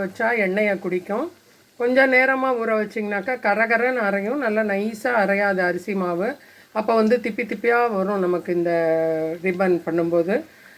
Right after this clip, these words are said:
அதனால நல்ல ஒரு மூன்றரை மணி நேரம், நாலு மணி நேரம் ஊற வைங்க. நல்ல வெண்ணையா அரைச்சுக்கோங்க. பொட்டுக்கடலை பொடி அரைச்சு சலிச்சு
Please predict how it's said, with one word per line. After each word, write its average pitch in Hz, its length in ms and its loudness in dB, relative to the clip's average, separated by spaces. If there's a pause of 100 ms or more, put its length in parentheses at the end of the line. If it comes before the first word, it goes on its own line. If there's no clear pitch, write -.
(140)
அதனால 202 420 2 (440)
நல்ல 233 260 0 (180)
ஒரு 196 200 0
மூன்றரை 214 340 2
மணி 202 140 0
நேரம், 269 260 0
நாலு 202 240 0
மணி 196 160 0
நேரம் 226 300 2
ஊற 220 200 2
வைங்க. 202 300 0 (1120)
நல்ல 214 160 4 (140)
வெண்ணையா 240 460 4 (120)
அரைச்சுக்கோங்க. 214 580 -4 (380)
பொட்டுக்கடலை 233 560 0
பொடி 220 140 2 (120)
அரைச்சு 220 280 -2 (180)
சலிச்சு 240 340 2